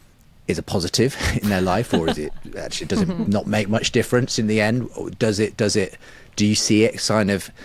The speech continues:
Speaker 1: the God question becoming a harder thing then for people to
Speaker 2: Mm.
Speaker 1: engage with, or, or does
Speaker 2: Mm.
Speaker 1: it push people towards God? Just what, what's your general sense on that?
Speaker 2: I guess that's been, um, and I'm thinking too, Belle, of your question about other lies,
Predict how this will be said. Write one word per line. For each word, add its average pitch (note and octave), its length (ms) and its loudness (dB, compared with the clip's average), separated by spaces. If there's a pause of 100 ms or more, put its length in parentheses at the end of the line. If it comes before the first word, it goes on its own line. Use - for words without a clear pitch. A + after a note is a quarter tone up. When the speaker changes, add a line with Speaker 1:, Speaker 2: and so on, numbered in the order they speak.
(420)
Speaker 1:
the G#2+ 80 0
God A2 260 2
question - 360 0
becoming G2 420 0
a F2+ 40 2
harder A2+ 380 2
thing A#2+ 300 2
then A#2 240 0
for A#2 120 -4
people G#2 340 -2
to F#2+ 220 -2
Speaker 2:
Mm. A#3+ 180 -2
Speaker 1:
engage G2 340 0
with, A2 160 0
or, D#2+ 340 -2
or F#2 120 -4
does D#2+ 140 0
Speaker 2:
Mm. - 40 -2
Speaker 1:
it - 100 -10
push - 280 -4
people F2+ 220 -4
towards G2 400 -2
God? G#2+ 180 -4
Just - 200 -8 (240)
what, B2+ 180 -4
what's B2 220 -4
your B2 100 -2
general G#2 220 -2
sense - 320 -8
on D#2+ 100 -10
that? D#2 160 -14 (880)
Speaker 2:
I C#4+ 80 -6
guess F#4 200 -4
that's - 260 -2
been, C4 320 2
um, A#3 440 0 (240)
and A3 120 2
I'm A#3 100 2
thinking A3+ 320 -2
too, A3 260 -2
Belle, G#3+ 240 0
of G3 80 -2
your G3+ 140 -4 (120)
question G#3 340 0
about G3 220 0
other F#3+ 260 0
lies, F#3 600 0